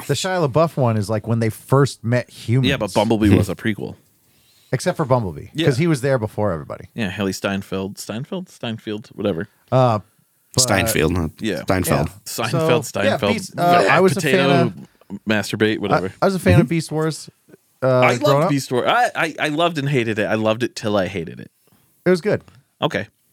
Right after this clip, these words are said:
Speaker 1: I
Speaker 2: Uh,
Speaker 1: think.
Speaker 2: okay.
Speaker 3: I remember watching it when I was younger.
Speaker 2: So, um,
Speaker 1: And then, uh, so we didn't segue into this when we should have, but Henry Cavill not returning as
Speaker 2: Mm.
Speaker 1: Superman. Uh,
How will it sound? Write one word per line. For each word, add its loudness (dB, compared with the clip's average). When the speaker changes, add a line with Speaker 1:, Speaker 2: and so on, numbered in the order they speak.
Speaker 1:
I 2
Speaker 2:
Uh, -4
Speaker 1:
think. -8
Speaker 2:
okay. -2
Speaker 3:
I 4
remember 4
watching 4
it 4
when 4
I 4
was 2
younger. 2
Speaker 2:
So, -2
um, 0
Speaker 1:
And 2
then, 0
uh, 2
so -4
we 0
didn't 0
segue -4
into -2
this 0
when -4
we -2
should -2
have, -4
but -2
Henry 0
Cavill 0
not 4
returning -2
as 0
Speaker 2:
Mm. -2
Speaker 1:
Superman. -2
Uh, -2